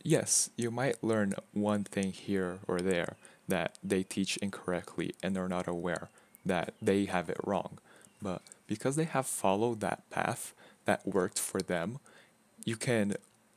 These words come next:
try to get the shortcuts that they did,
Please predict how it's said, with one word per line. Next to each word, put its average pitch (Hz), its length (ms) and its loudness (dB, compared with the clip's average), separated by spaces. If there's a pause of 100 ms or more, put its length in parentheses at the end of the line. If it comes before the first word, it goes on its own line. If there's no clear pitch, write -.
(420)
try 127 280 8
to 131 100 6
get 120 180 6
the 98 80 4
shortcuts - 840 2 (340)
that - 180 0
they 95 160 4
did, 90 360 2